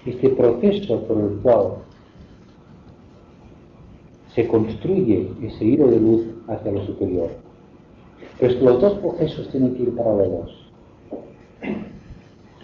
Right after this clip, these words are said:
Podríamos, podríamos hablar de la gran invocación,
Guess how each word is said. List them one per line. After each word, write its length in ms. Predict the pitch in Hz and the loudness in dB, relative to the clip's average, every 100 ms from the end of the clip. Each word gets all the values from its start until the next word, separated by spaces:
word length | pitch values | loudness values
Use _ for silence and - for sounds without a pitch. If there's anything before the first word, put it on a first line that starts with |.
| - | -2
Podríamos, 600 | 113 120 135 135 131 - | 2 2 4 4 4 2
podríamos 420 | - 123 143 135 127 | 2 4 4 4 2
hablar 260 | 123 131 | 4 2
de 80 | 123 | 2
la 120 | 117 | 2
gran 240 | 117 131 131 | 2 0 0
invocación, 640 | 120 113 - 123 110 | -2 -4 -4 0 0